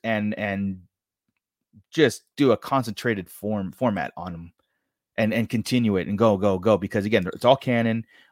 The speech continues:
Um, you can, you can fill in loopholes with those. You can, uh, retcon things, maybe. I don't know. Uh, but, uh, would, would it work if we got a Tales from the Jedi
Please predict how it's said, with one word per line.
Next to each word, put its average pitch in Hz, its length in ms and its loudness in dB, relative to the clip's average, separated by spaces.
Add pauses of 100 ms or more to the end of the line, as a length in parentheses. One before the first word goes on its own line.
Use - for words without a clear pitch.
Um, 90 340 -2
you 120 140 4
can, 95 680 0 (140)
you 117 140 0
can 101 360 -2 (580)
fill 170 340 8
in 147 140 6
loopholes 127 720 8
with 131 200 2
those. 127 340 8
You 127 80 4
can, 123 300 2
uh, 110 240 4 (360)
retcon 156 640 6
things, 156 460 4
maybe. 151 480 6
I 151 140 10
don't 127 120 6
know. 117 280 6
Uh, 117 260 4
but, 131 280 4
uh, 123 200 4 (2000)
would, 180 260 8 (420)
would 160 220 8
it 294 140 4
work 143 500 8
if 143 260 4
we 139 120 0
got 151 180 6
a 170 60 2
Tales 151 300 -2
from 135 100 -8
the 110 100 -4
Jedi 87 640 -2